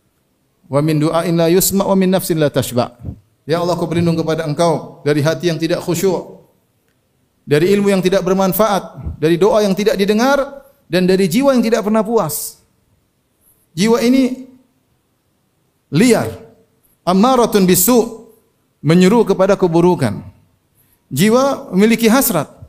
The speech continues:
cinta kepada dunia, cinta dengan harta yang banyak. Ini sifat asal jiwa. Allah mengatakan, "Wa tuhibbunal mala hubban jamma." Kalian mencintai harta dengan cinta yang sangat dalam. "Wa innahu li hubbil khairi lasyadid." Sungguhnya manusia itu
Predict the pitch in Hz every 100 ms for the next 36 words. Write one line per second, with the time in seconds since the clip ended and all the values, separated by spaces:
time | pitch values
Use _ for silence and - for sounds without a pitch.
0 | _ _ _ _ _ - 185 180 156 160
1 | 156 156 185 156 170 160 165 156 151 160
2 | 165 156 151 143 180 165 208 240 240 220
3 | - _ _ - 180 214 196 - 143 170
4 | 131 - - _ _ _ _ _ _ 170
5 | 175 165 175 175 170 165 165 165 160 196
6 | 190 185 196 190 170 165 190 170 220 208
7 | 151 175 190 180 175 170 170 220 175 196
8 | 202 190 190 180 294 294 269 214 220 202
9 | 277 220 120 - _ _ _ _ _ 147
10 | 208 269 247 226 196 196 190 170 226 202
11 | 185 214 262 214 220 226 247 294 208 -
12 | - _ - 180 220 214 202 196 180 214
13 | 240